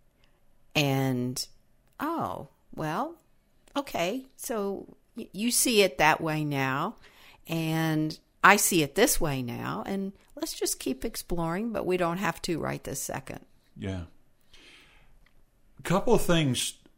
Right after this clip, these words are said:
Speaker 2: just in closing here is it's so huge to really take a look at what the goal is,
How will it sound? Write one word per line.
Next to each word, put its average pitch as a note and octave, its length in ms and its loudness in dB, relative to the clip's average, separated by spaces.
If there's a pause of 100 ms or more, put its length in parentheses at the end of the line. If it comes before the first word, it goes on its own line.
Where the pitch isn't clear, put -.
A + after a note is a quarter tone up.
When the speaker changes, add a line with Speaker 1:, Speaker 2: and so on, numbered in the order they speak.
Speaker 2:
just C#3 340 0
in G#2+ 180 4
closing G#2 640 2
here F2 480 -2
is F2 500 -4 (580)
it's A#2+ 160 -2
so E3+ 420 4
huge G#2 840 -2 (340)
to G2 580 0 (380)
really D#3 460 2
take D3 300 -2
a C3+ 80 2
look G#2+ 440 0
at F2+ 460 -6 (840)
what A2+ 260 0
the - 80 -4
goal E2 420 -6
is, D2+ 360 -16